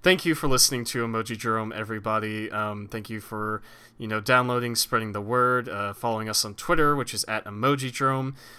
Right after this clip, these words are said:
If you'd like to send us a question like the ones you heard today, you can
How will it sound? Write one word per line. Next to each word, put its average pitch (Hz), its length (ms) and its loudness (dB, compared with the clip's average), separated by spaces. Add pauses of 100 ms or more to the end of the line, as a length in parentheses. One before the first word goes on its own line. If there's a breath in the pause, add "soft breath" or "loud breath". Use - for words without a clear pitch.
(120)
If 131 160 -4
you'd 117 100 -2
like 120 200 4
to 113 100 0
send 127 240 2
us 113 120 2
a 117 40 -2
question 120 420 -2
like 107 160 -6
the 113 80 -8
ones 107 300 -4
you 98 60 -10
heard 113 220 -4
today, 175 420 0 (360 loud breath)
you 131 160 -2
can 120 240 -4